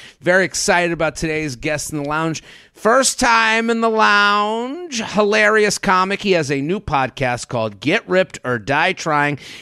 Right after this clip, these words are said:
Noah Savage, thank you for coming on.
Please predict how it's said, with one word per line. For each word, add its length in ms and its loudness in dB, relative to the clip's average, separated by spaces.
Noah 480 2
Savage, 540 2
thank 260 0
you 60 -6
for 100 -10
coming 300 -6
on. 240 -14